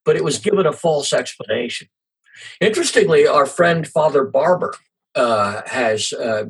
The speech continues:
several times in, in lectures, uh, given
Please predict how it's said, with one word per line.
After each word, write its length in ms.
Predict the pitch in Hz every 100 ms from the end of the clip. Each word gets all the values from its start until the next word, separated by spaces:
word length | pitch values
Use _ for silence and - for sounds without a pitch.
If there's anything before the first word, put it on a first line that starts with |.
| -
several 380 | - 160 151 165
times 580 | - 127 101 98 98 -
in, 240 | 110 101 -
in 160 | 107
lectures, 640 | 104 151 - - 104 95 - -
uh, 200 | 92 92 95
given 380 | 120 101 92